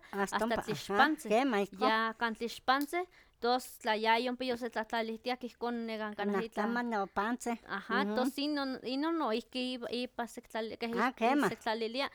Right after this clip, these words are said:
Speaker 2: iwan ikxitla.
Speaker 1: Ajá.
Speaker 2: Iwan noihki nilnamiki ihkon ihkuak, este, Semana Santa.
Speaker 1: Ajá, ni igual inon monehni cuanto mero nekan kohxiuitl,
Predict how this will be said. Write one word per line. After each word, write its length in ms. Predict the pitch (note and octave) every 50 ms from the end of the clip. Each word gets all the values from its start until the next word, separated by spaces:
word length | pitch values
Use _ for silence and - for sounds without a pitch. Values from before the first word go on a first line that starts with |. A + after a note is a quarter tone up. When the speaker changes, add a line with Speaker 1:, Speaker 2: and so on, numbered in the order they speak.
| - - - - - -
Speaker 2:
iwan 360 | G3+ G#3+ G3 G3 F#3+ F#3+ G3
ikxitla. 400 | F#3+ - - B3+ C#4 - - F3+ - -
Speaker 1:
Ajá. 280 | G3 F#3 F3 F3 G#3 A3+
Speaker 2:
Iwan 260 | A3 A3 G#3+ G#3+ G#3+
noihki 400 | G#3 G3+ G#3 A#3+ A3+ - - B3+
nilnamiki 640 | C4 C4 C4+ - C4+ B3+ B3+ B3+ C4 C#4 D#4 D#4 -
ihkon 300 | - - C#4+ C#4 C4+ C4+
ihkuak, 340 | B3+ - - B3 A#3 -
este, 500 | - G3+ G#3+ G#3+ G#3+ - _ - G#3+ E3+
Semana 440 | G3 - A#3+ A3 G#3+ G#3+ A3 A3+ A3
Santa. 340 | - - B3+ C#4+ E4 E4 A4+ A#4+ - - _ _ _ _
Speaker 1:
Ajá, 360 | - F#3+ G3+ G3 G#3 G#3+ A#3+
ni 140 | C4+ C4+ B3+ A#3
igual 320 | G#3+ G3+ A#3+ A#3+ A#3+ A3+
inon 200 | B3+ C4+ C#4 C4+
monehni 520 | B3+ B3+ B3+ B3+ B3+ A#3+ A3+ A#3+ C4+ C4+
cuanto 380 | - - A#3 A3+ A3+ G3 - A3
mero 360 | A3+ A#3 A#3+ B3+ B3+ A#3+ B3
nekan 760 | A#3+ A#3 A#3 A#3 A3+ A3 A3 A3 A3 A3 A3 A3 A3 G#3+ G3+ - _ _ _ _ _ _ _ _ _ _ _ _ _ _ _ _ _ _ _ _ _ _ -
kohxiuitl, 600 | - G#3+ A#3 - - - F#4+ G4+ - - -